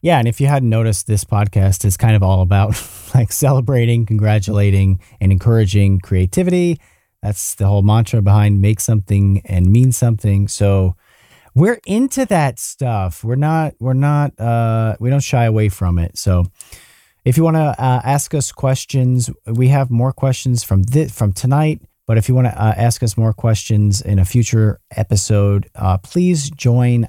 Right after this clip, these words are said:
our Patreon, Patreon dot com slash the create unknown. That's how we get to keep making these episodes that you like to listen to. So please do that. And, uh, I don't, we don't, we,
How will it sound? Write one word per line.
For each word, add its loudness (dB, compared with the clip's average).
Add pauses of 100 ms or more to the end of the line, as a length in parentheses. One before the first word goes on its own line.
our -2
Patreon, 0
Patreon 0
dot 0
com 0
slash 0 (400)
the 2
create -2
unknown. 2
That's -2
how 0
we 0
get -4
to -6
keep -4 (100)
making 0
these 2
episodes -2
that -6
you -2
like 0
to -8
listen 0
to. 2 (400)
So 2 (260)
please 0 (160)
do 2
that. 0
And, 2
uh, 2 (320)
I -4
don't, -4
we 2
don't, -2
we, -4